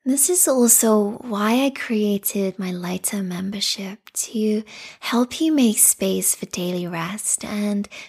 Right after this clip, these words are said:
design a spiritual practice that you can stick to so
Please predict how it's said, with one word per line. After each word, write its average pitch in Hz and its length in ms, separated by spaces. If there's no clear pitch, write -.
design 233 460
a 311 60
spiritual 214 540
practice 202 680
that 233 120
you 269 120
can 359 220
stick - 520
to 202 460
so 226 540